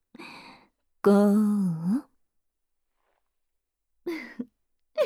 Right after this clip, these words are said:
あれ？気筒をこするのって初めてだったっけ？<laughs> ゆっくりと楽しめるように、たっ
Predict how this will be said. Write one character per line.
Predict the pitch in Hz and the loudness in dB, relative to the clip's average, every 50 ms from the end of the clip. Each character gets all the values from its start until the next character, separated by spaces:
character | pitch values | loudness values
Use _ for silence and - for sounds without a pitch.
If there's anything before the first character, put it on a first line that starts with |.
| 262 - 320 370 - 370 381 466 - - 587 _ _ _ _ _ - 679 960 906 880 880 640 539 - - - | 0 0 0 0 0 -2 -4 -4 -6 -8 -16 _ _ _ _ _ -10 -10 -8 -8 -8 -4 -4 -4 -4 -2 0
あ | - 247 233 214 208 202 196 196 | 0 2 2 2 2 2 0 -2
れ？ | 196 190 196 196 196 196 190 185 202 - 226 226 254 330 403 539 587 _ - - - - - - - - - - - - _ _ | -4 -4 -6 -6 -6 -6 -6 -6 -6 -6 -6 -6 -6 -6 -8 -10 -14 _ -20 -20 -20 -20 -20 -20 -20 -20 -20 -20 -20 -20 _ _
気 | - - - - | -18 -16 -16 -6
筒 | _ - 269 277 285 311 330 339 | _ 4 6 6 6 6 4 2
を | 330 | 0
こ | - - 339 320 | 0 0 -2 -2
す | - 302 330 | -2 -2 0
る | 403 440 403 | 0 0 0
の | 370 339 | 0 -2
っ | 330 - _ _ _ - | -4 -8 _ _ _ -2
て | - 254 247 240 233 233 226 - _ _ _ | 0 2 2 2 0 -2 -6 -10 _ _ _
初 | - 208 160 160 - - 170 | -4 -2 -2 -2 -4 -4 -4
め | - 539 | -2 0
て | - 571 370 | 2 2 4
だ | 320 311 | 2 2
っ | 285 | -2
た | - - 247 240 | -2 -4 -4 -4
っ | 240 _ - | -6 _ -12
け？ | - 208 196 196 208 247 - 539 679 - _ _ _ _ _ _ _ _ _ _ _ | -12 -10 -10 -8 -8 -10 -10 -12 -12 -16 _ _ _ _ _ _ _ _ _ _ _
<laughs> | - 285 226 - - 254 - _ _ _ _ _ - - - - - - - - - _ _ _ _ _ _ _ _ _ _ _ - | -10 -10 -10 -12 -16 -18 -18 _ _ _ _ _ -20 -20 -20 -20 -20 -20 -20 -20 -20 _ _ _ _ _ _ _ _ _ _ _ -2
ゆ | 208 240 254 | 2 2 2
っ | 254 - - _ _ _ _ _ _ _ _ | 2 0 -6 _ _ _ _ _ _ _ _
く | - 240 277 | -4 -2 0
り | 302 415 403 - | 0 0 0 -2
と | 285 269 | -4 -8
楽 | 254 - 247 226 262 277 | -4 -2 0 2 2 0
し | 262 - - 302 | 0 -4 -8 -8
め | 330 359 359 | -8 -8 -8
る | 330 311 269 | -8 -8 -8
よ | 254 277 277 | -8 -8 -6
う | 277 262 | -6 -6
に、 | 247 226 220 - _ _ _ _ _ _ _ _ _ _ _ _ _ _ - | -6 -8 -8 -12 _ _ _ _ _ _ _ _ _ _ _ _ _ _ -4
た | 285 269 269 | -2 -2 -2
っ | 254 | -2